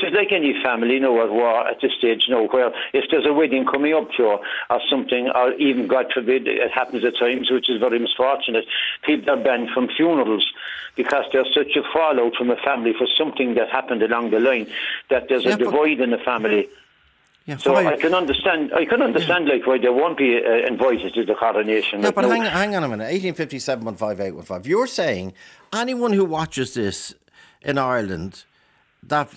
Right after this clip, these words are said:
Speaker 2: if they are a Republican, which most people in Ireland are, they believe
Speaker 1: Mm.
Speaker 2: in the Republic, uh, by the people, for the people, et cetera.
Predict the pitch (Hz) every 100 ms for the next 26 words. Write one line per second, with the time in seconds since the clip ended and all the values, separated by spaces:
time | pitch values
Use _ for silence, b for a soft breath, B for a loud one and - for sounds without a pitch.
0 | - 139 151 147 - 160 165 147 139 -
1 | 151 123 101 107 117 120 127 120 - 110
2 | 87 98 92 98 90 87 87 98 123 90
3 | 80 85 101 92 82 80 85 101 80 104
4 | - - B B B B 90 90 98 98
5 | 87 98 87 87 - 92 85 82 90 82
6 | 90 - 95 92 98